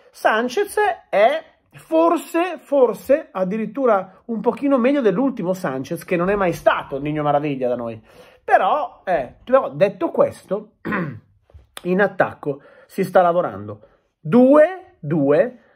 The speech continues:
eh, sulla fascia destra, visto che per noi il gioco sulla fascia è fondamentale, ovviamente si interverrà.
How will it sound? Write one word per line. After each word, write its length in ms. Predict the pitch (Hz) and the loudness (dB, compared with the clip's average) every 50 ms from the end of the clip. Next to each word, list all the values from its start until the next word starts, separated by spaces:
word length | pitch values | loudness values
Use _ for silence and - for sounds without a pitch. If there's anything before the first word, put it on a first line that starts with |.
| _ _ _ _ _ | _ _ _ _ _
eh, 260 | - 139 143 139 135 - | 2 4 4 4 4 2
sulla 400 | - - 277 285 254 190 160 - | -2 -2 0 2 4 4 2 2
fascia 320 | - 196 180 - - 156 | 2 0 0 0 0 -2
destra, 580 | 143 127 113 107 - - - 208 226 233 220 - | -2 -2 -2 -4 -6 -6 -2 -2 -2 -2 -4 -8
visto 280 | - 151 151 147 - 147 | -6 -6 -6 -4 -6 -8
che 120 | 117 135 | -8 -6
per 160 | 120 - 135 131 | -2 -2 -2 0
noi 200 | 139 156 151 143 | 0 -2 -2 -2
il 80 | 131 | -2
gioco 260 | 120 156 151 151 - | 0 0 0 0 -2
sulla 220 | 131 - 143 135 120 | -10 -8 -6 -8 -6
fascia 320 | - - 165 143 - 151 | -4 -4 -4 -4 -4 -10
è 20 | 131 | -10
fondamentale, 880 | - 170 165 175 202 233 247 233 240 254 240 247 269 294 320 285 - - | -8 -8 -6 -4 -4 -4 -4 -2 0 2 2 4 4 2 2 -2 -4 0
ovviamente 880 | - 208 196 170 156 226 233 202 160 127 123 123 123 - 170 170 - - | 2 2 2 2 4 2 2 2 2 -4 -6 -8 -8 -6 -8 -8 -8 -10
si 220 | _ - - - 196 | _ -16 -8 -4 -2
interverrà. 600 | 180 175 170 175 151 151 151 147 135 120 104 | -2 0 0 -2 0 2 2 2 0 0 -4